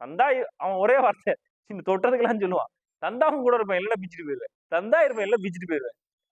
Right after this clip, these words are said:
அப்படி சொல்லுவான். ஆமா, இது, இது பொதுவான முறை தானே. அந்த வகையில பார்க்கும்போது அந்த கட்சி, அந்தந்த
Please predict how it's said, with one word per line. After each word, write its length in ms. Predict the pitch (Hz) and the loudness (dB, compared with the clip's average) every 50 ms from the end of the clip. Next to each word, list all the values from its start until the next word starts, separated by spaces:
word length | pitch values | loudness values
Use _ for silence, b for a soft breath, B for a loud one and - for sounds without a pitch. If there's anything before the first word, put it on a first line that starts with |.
| _ _ _ _ _ | _ _ _ _ _
அப்படி 180 | _ 139 160 | _ -12 -10
சொல்லுவான். 360 | 156 147 156 143 131 113 - - _ _ _ _ _ | -6 -6 -4 -4 -4 -6 -6 -10 _ _ _ _ _
ஆமா, 220 | - 285 320 285 214 | -12 -8 -4 -4 -4
இது, 220 | 196 202 208 196 | -4 -4 -4 -6
இது 120 | 190 180 170 - | -6 -6 -8 -6
பொதுவான 380 | 156 175 208 233 240 247 233 233 220 196 | -6 -2 2 2 2 2 2 0 -2 -2
முறை 240 | 175 170 165 165 160 | -2 0 0 0 0
தானே. 200 | 139 135 127 147 135 - _ _ _ _ _ _ _ _ _ _ _ _ | -2 -4 -6 -6 -8 -8 _ _ _ _ _ _ _ _ _ _ _ _
அந்த 300 | _ 135 135 139 160 185 | _ -6 -6 -2 -2 -2
வகையில 240 | 185 185 185 190 196 202 185 | 0 2 0 2 0 2 2
பார்க்கும்போது 520 | 180 175 175 170 170 160 156 160 - 262 311 - - _ _ _ _ _ _ _ _ _ _ _ | 2 0 0 -4 -8 -8 -8 -6 -6 -6 -8 -8 -12 _ _ _ _ _ _ _ _ _ _ _
அந்த 280 | _ 135 185 220 233 247 | _ -10 -8 -2 -2 0
கட்சி, 240 | 202 202 196 190 - | 2 2 0 0 -2
அந்தந்த 460 | - 151 170 202 220 226 220 220 220 | -2 -2 -2 0 -2 -2 0 2 4